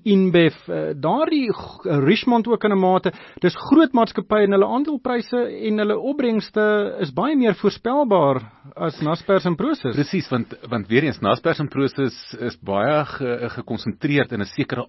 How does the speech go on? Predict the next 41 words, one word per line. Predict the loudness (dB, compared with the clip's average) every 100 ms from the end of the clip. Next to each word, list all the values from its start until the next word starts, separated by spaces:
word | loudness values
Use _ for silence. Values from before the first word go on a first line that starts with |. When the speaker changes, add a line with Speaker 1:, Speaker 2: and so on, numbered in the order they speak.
| _
Speaker 2:
area | 4 4 4
van | 2 0
die | 0
mark. | 0 0
Ons | -4
weet | -2 -2
dit | -4
is | -14 -20 -14
gekonsentreer | -6 -6 -4 -2 -2
rondom | -2 -6 -8
China, | -6 -2 2 0 0 -12 -12
ons | -10 -2
weet | -2
dit | -4
is | -2
baie | 0
gekonsentreer | 0 -4 -10 -12 -10 -4 -2
rondom | -2 -4 -4 -4
tegnologie | -6 -4 -2 -2 -4 -6 -4 -6 -14 -10
en | -6 -6
al | -4 -6
die | -6
vorme | -4 -2 0 -2
van | -4
tegnologie. | -4 -4 -6 -4 -2
En |
ek | 0
dink | -2
dis | -4
die | -6 -4
punt | -4 -2
wat | -4 -6 -20 -6
van | 0
die | 0
batebestuurders | 2 2 0 -6 -6 -4 -4
met | -6 -2
wie | -2
ek | -2
nou | -6
gepraat | -6 0 4 4
het, | 0